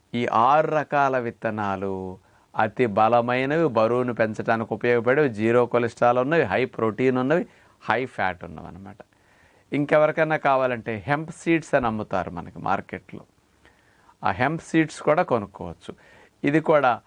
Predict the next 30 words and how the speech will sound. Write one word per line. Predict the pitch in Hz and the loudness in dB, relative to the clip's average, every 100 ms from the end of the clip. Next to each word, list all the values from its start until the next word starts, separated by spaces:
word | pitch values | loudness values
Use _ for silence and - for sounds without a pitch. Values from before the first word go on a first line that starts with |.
| - _ - 110 | -20 _ 0 2
ఆరు | 143 156 | 4 2
రెట్లు | 160 - 165 131 | -4 -4 -2 0
బలం | 123 113 104 | 0 -4 -10
ఎక్కువ, | - 101 95 95 92 _ _ _ - | -6 -4 -4 -6 -12 _ _ _ -6
మీకు | 120 110 117 | -6 -2 -2
మంచి | 117 135 - | 0 -2 0
ప్రోటీన్ | 117 - 120 113 107 | 0 0 -2 0 -2
ఉంటుంది. | 98 95 92 92 98 _ _ _ - 113 | -6 -10 -10 -12 -14 _ _ _ -8 -4
ఇవి | 113 117 | -2 0
కూడా | 123 226 _ - - | 0 0 _ -18 -12
ఉపయోగించుకోవచ్చు. | 98 87 87 82 - 87 - 98 | -8 -8 -10 -14 -14 -16 -8 -4
ఏది, | 104 110 | -2 -2
ఇందులో | 107 117 120 | -2 2 2
ఏది | 117 110 | 2 0
కుదరపోయినా | 120 127 135 160 165 | 0 0 2 2 2
అదన్నా | 113 110 120 139 | 0 -4 -6 -6
ఒకటి | 104 101 101 92 | -8 -6 -2 0
ఆ-, | - 107 | 0 -2
ఆప్షన్ | - - 135 107 | -4 -12 -8 -4
వాడుకోండి. | 85 87 - 73 73 _ _ - _ | -4 -6 -14 -14 -16 _ _ -20 _
ఇప్పుడు | - 113 120 | -6 -2 0
చెప్పిన | 110 131 120 110 | -2 0 2 4
ఆరు | 120 117 | 4 2
రకాల | 117 - 113 107 | -4 0 0 0
విత్తనాలని | 110 - 131 127 127 113 | -4 -4 0 0 2 0
రోజు | 117 117 123 135 139 165 135 | 2 2 4 4 2 2 2
నానపెట్టుకుని, | 113 110 113 104 - 101 98 98 - _ _ _ _ _ - | 0 -2 -6 -8 -10 -10 -8 -10 -16 _ _ _ _ _ -4
నైట్ | 107 113 120 | -2 -2 -4
నానపెట్టుకుని, | 113 107 104 107 104 | -4 -4 -6 -4 0
ఉదయం | 110 117 | 4 2